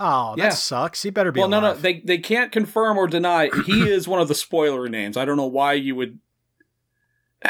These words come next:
Speaker 2: It's, it's strange. Um,
Speaker 1: Okay.
Speaker 2: One, uh, and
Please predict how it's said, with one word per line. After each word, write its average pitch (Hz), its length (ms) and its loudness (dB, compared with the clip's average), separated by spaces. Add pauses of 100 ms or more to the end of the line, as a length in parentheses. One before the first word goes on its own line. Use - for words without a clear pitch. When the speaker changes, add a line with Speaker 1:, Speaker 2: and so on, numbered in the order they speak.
(120)
Speaker 2:
It's, - 600 -2
it's - 200 -2
strange. 120 540 -2
Um, 143 320 0
Speaker 1:
Okay. 143 180 -8 (1400)
Speaker 2:
One, 233 420 -2
uh, 160 200 2
and 165 260 0